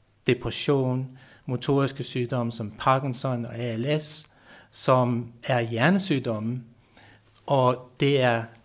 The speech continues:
nervecellenetværkene, som er påvirket i de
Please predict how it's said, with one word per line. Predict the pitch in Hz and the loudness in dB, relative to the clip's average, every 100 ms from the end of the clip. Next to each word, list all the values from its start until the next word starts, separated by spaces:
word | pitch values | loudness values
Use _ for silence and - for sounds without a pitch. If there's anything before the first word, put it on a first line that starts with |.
| - | -4
nervecellenetværkene, | 120 127 175 170 147 127 120 117 117 113 107 - 113 107 | 2 4 4 4 0 0 0 -2 -4 -8 -8 -10 -10 -6
som | 113 | -6
er | 107 - | -6 -6
påvirket | - 156 160 127 117 113 | 0 0 2 -2 -2 -4
i | 113 | -6
de | 113 117 | -6 -8